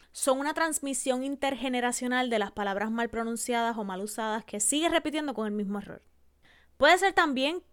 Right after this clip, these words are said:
porque se han convertido en pronunciaciones típicas de alguna región en específico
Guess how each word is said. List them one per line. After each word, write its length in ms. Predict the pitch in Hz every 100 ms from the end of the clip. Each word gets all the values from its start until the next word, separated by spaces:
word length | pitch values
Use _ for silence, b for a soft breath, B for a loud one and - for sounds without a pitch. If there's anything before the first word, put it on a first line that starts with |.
| - - -
porque 280 | 247 247
se 100 | 226
han 100 | 220
convertido 540 | 240 294 302 240 269 302
en 80 | 262
pronunciaciones 600 | 247 226 226 214 233 269
típicas 520 | - 240 311 320 226 214
de 80 |
alguna 300 | 214 202 208
región 420 | 226 240 226 214 226
en 80 |
específico 840 | 254 247 277 262 262 254 320 370